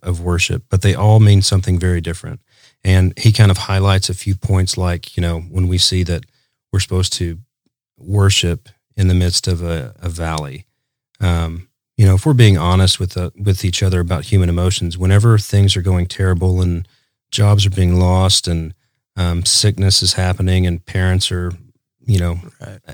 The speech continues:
Speaker 1: whatever,
Speaker 2: Right.
Speaker 1: um, I don't feel like jumping around and high five in the air and celebrating, because I think that's what worship means.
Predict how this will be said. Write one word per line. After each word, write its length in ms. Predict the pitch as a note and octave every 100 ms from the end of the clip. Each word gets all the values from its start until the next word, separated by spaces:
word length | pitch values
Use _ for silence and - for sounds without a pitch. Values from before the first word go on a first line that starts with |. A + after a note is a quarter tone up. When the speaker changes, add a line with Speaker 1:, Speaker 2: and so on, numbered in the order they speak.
| -
Speaker 1:
whatever, 640 | - G2+ G2+ G2+ F2+ E2+ F#2
Speaker 2:
Right. 240 | A2+ G#2 - _
Speaker 1:
um, 460 | F#2 F2+ F2 F2 E2 _
I 160 | G2 G2+
don't 360 | G2+ G#2 C3
feel 280 | - A#2+ A#2
like 280 | F#2 F2 D2+
jumping 420 | - F#2+ F#2 G#2
around 480 | G#2+ F2+ F2 F2 F#2+
and 120 | E2+
high 240 | - F#2 F#2
five 340 | - F#2 F2+
in 100 | F2+
the 140 | F#2
air 260 | E2 F2+ F2+
and 320 | F2+ E2 D#2+
celebrating, 800 | - - G#2+ G#2+ F#2+ F2+ E2 F2
because 320 | F2+ - F2
I 140 | F2 E2+
think 420 | - - F#2 F2
that's 220 | F2 -
what 100 | C2
worship 320 | E2+ F2 -
means. 380 | E2+ G2 E2 -